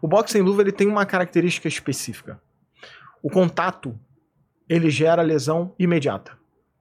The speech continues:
O boxe com luva, ele gera lesão, mas a médio e longo prazo. Essa é a grande diferença. Você deu um jab muito bem, um direto, vamos botar o direto que é um golpe bem potente.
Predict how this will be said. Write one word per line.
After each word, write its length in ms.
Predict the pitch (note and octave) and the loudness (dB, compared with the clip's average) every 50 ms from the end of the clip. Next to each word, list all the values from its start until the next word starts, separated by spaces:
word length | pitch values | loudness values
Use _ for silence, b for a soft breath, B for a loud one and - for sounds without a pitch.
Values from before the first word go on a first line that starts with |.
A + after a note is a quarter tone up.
| _ _ B B B B B B B B | _ _ B B B B B B B B
O 240 | E3+ F3+ F3+ F3 | 0 0 2 2
boxe 320 | D3 E3+ F#3 - - - - | 2 2 2 2 0 -2 0
com 160 | G3+ F3+ E3 | 2 2 4
luva, 400 | D#3+ G3 G#3+ F3 C#3+ C#3 A#2 - | 4 2 2 2 2 0 0 0
ele 180 | - D3+ D#3 C#3+ | -2 -2 0 0
gera 260 | B2+ B2+ D#3 E3+ F#3+ G3 | 2 2 2 2 2 2
lesão, 420 | F#3+ F3+ C#3+ B2+ C#3+ D3 E3 F3 B B B B B B | 2 0 0 0 -2 -2 -4 -6 B B B B B B
mas 260 | D3+ D#3 E3 D3+ D#3 | -2 0 0 2 2
a 80 | E3 | 0
médio 360 | D#3+ D#3+ D#3 D#3+ E3+ F3+ E3+ F3+ | 0 0 0 0 2 2 2 2
e 20 | |
longo 160 | E3+ E3+ E3 D3+ | 0 0 -2 -2
prazo. 360 | - A#2+ F2 D2 - - - _ _ _ _ _ _ _ _ _ _ _ _ _ _ _ _ _ _ _ _ _ _ _ _ _ _ _ _ _ | -2 -4 -4 -4 -8 -16 -20 _ _ _ _ _ _ _ _ _ _ _ _ _ _ _ _ _ _ _ _ _ _ _ _ _ _ _ _ _
Essa 260 | - D3+ F3+ - - F3 | -4 -4 -2 0 0 0
é 40 | |
a 20 | E3+ | 0
grande 220 | D3+ D#3+ E3+ E3 | 2 2 0 0
diferença. 520 | D3+ D3 - D3+ B2 - - - - - _ _ _ _ B B B B B | 0 0 -2 -2 -2 -4 -8 -12 -16 -18 _ _ _ _ B B B B B
Você 120 | - E3+ | -2 2
deu 120 | E3 G#3 A3+ | 2 4 4
um 60 | G3+ | 4
jab 380 | D3 B2+ E3+ G3 G3+ F3 F3 F#3+ | 2 4 4 4 4 2 2 2
muito 240 | E3+ E3 F#3 G#3 G3 | 2 2 2 2 2
bem, 120 | F#3+ F#3+ | 2 2
um 120 | F#3 G#3 A#3 | 2 2 0
direto, 340 | G#3 A#3 G#3+ E3+ C#3 B2 - | 2 2 2 2 2 0 -2
vamos 100 | D3+ D#3+ | -2 -2
botar 140 | E3 E3+ F3 | 0 0 2
o 40 | |
direto 300 | D#3+ D#3+ D#3 D3+ D3 D3 | 2 2 2 2 2 0
que 60 | - D#3 | -2 -4
é 40 | |
um 20 | D3+ | -2
golpe 180 | D3 D3 D3 | -2 -2 -2
bem 100 | D3 D#3 | -4 -4
potente. 460 | C#3+ C3 D#3+ D3 - B2+ G2+ G2 - | -2 -2 -2 -2 -2 -4 -8 -10 -12